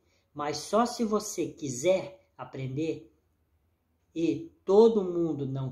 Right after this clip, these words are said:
quer aprender isso, indaguei." "Não", respondeu o pai rico,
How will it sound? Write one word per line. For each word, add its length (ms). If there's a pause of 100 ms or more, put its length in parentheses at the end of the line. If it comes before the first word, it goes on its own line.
quer 440
aprender 440
isso, 480 (880)
indaguei." 1600 (1700)
"Não", 260 (460)
respondeu 640
o 40
pai 180
rico, 320